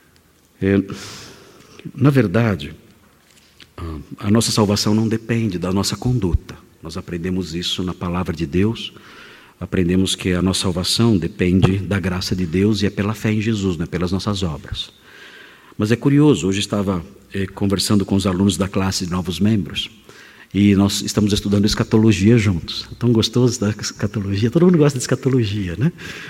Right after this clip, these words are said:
É, e estamos estudando ali o que a nossa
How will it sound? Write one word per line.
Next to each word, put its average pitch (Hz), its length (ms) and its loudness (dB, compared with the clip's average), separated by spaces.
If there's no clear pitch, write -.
É, 104 320 6
e 110 380 4
estamos 117 400 2
estudando 113 520 4
ali 104 240 4
o 113 60 4
que 117 400 4
a 107 100 2
nossa 104 400 0